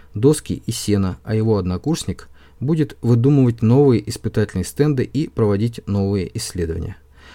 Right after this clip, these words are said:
В конце концов, он закончит их монографией "Графит и тормоза карьерного самосвала", после чего его изберут в академию, и он станет академиком автомобильных наук. Он будет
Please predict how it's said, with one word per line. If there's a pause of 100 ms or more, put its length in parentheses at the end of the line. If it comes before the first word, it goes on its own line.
В
конце
концов,
он
закончит
их
монографией (100)
"Графит
и
тормоза
карьерного
самосвала", (400)
после
чего
его
изберут
в
академию,
и
он
станет
академиком
автомобильных
наук. (520)
Он
будет